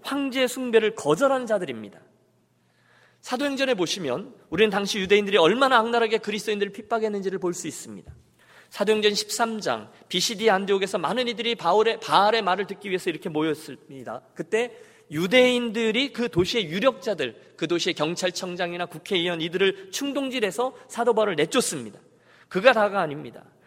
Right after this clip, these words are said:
곧이어 그들은 그 옆에 있는 이고니온과 루스드라에게까지, 즉 남의 동네까지 따라와서 사람들을 선동합니다. 그래서 사도 바울은 그곳에서 실제로 돌에 맞아 죽습니다. 아니, 사실은 죽은 것처럼 돼서 내어 버려지죠.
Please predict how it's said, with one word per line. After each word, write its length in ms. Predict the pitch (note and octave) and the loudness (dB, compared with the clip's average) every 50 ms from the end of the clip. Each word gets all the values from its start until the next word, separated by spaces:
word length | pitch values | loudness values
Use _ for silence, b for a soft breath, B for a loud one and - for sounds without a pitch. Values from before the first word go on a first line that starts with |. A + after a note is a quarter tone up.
| b b b | b b b
곧이어 300 | - F#3 F3+ G#3 G#3 G3 | 0 0 4 4 4 4
그들은 480 | G3 G3+ F3 F#3 G3+ G#3 G3+ F#3 F#3+ | 4 2 2 2 2 2 2 -2 -6
그 120 | - G3 F#3 | -2 2 2
옆에 220 | F3+ F#3 - G3+ | 2 2 2 0
있는 160 | G3 G3+ G3 | 0 0 -2
이고니온과 640 | F3 E3 F3 F3+ G3+ G#3 G3+ G3 G3 F#3+ F#3+ F#3+ G3 F3 | -4 -4 -4 0 2 2 2 2 0 0 0 0 0 0
루스드라에게까지, 1160 | D3+ D#3+ F#3 F3 - - - F#3 G3 F#3+ F#3 F3 F3 F3+ D#3+ D#3 - D#3 C#3+ C#3 D3+ C3 A#2+ | 0 -2 -4 -4 -6 -8 -4 0 0 2 2 0 -2 -4 -6 -4 -2 -2 -2 -2 -4 -12 -8
즉 300 | - G#3 A3+ A3 B B B B B B | -2 -2 -2 -2 B B B B B B
남의 440 | - A#2+ A2+ C3 D3+ G#3 B3+ B3+ - | -4 0 2 2 6 6 4 4 4
동네까지 580 | E3 F#3 G#3+ A#3 A#3+ A#3 A#3+ A#3+ A3+ G#3 A3 | 2 2 4 6 4 4 6 6 4 4 4
따라와서 500 | A3 - A3+ A#3+ A#3 A3+ A3+ G#3+ - A#3+ | 2 4 6 6 8 8 6 6 4 2
사람들을 440 | A3+ - C4 B3+ B3+ B3 A#3+ A#3+ B3 | 0 2 4 4 4 4 2 0 0
선동합니다. 720 | A#3+ C4 B3+ B3+ C4 B3+ B3 A#3 A3 G#3+ G#3 B3 B3+ G3 - B B B B B B | 0 0 0 2 2 2 2 2 0 -2 -4 -4 -4 -4 -6 B B B B B B
그래서 240 | - G#3+ B3+ A#3+ - | -2 0 0 0 0
사도 180 | C4+ C#4 B3+ B3+ | 0 0 4 6
바울은 220 | C4 C4 C4 A#3+ | 4 4 4 2
그곳에서 420 | G3+ A3+ G#3+ A#3+ A#3 A#3+ A#3+ A#3+ | -4 -4 -2 -2 -2 -2 -4 -4
실제로 400 | A#3 - D4 C#4+ A3+ C#4 C4 C4 | -4 -4 -4 -4 -2 0 -2 -2
돌에 300 | - - E3 G3 A#3 B3 | 0 2 4 6 6 6
맞아 240 | A3+ A3 A3 A3+ A#3 | 4 4 2 2 0
죽습니다. 720 | - - G#3+ G3+ - - C4 A#3+ G#3+ F3 C3+ A#2+ A#2 G#2 b b b b b b b | -2 -4 -10 -10 -8 -8 -6 -6 -6 -6 -4 -4 -6 -6 b b b b b b b
아니, 240 | C3 C#3 F3 F3 D3 | -4 -4 -4 -4 -4
사실은 340 | - G#3 A3+ - A#3+ A#3+ G3 | -2 -2 -2 -2 -4 -6 -6
죽은 300 | - G3 G#3 C4 C4+ B3+ | -4 -4 -4 -2 0 2
것처럼 320 | C4 A#3+ - B3+ A#3+ A#3 | 2 2 2 0 -2 0
돼서 180 | A3 G#3 B3+ A#3 | 0 0 0 0
내어 480 | E3 D3+ D#3 F3 A3 A#3 - - - - | 2 4 4 4 4 2 -2 -4 -10 -4
버려지죠. 640 | - D3 E3 G3 G#3+ - F3 C#3+ - - A2+ - | 2 6 8 8 8 8 4 -6 -6 -8 -10 -10